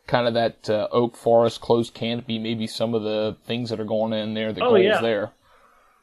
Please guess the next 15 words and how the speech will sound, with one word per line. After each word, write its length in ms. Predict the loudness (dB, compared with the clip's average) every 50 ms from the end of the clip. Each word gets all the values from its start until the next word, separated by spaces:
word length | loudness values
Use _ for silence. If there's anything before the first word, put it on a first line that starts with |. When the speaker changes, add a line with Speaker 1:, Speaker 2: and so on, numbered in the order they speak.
| _ 0
Speaker 2:
Yeah, 240 | 2 2 2 0 -2 _ _ -2 2
yeah. 220 | 4 4 4 2 2 4
So 200 | 6 6 8 6
as, 180 | 6 4 0 0 2
as, 140 | 2 2 2 2
as 140 | 0 0 0
we 80 | 4
move 220 | 6 6 6 6 4
into 120 | 0 2
the, 200 | 2 2 0 0 -4 -2
the 560 | 0 2 2 4 2 0 0 -4 _ _ -16 0 2
thinking 180 | 2 4 6
about 200 | 6 6 6 4 2 0 0
forests, 400 | 4 6 8 8 8 6 4 0 -12 -20 -20 -20 _ _ -20 -20 -20 -20 _ _ _ _ _ _ _ _ _ -14
generally 920 | -2 2 6 6 8 10 8 8 8 8 8 8 6 6 2 0 -4 -8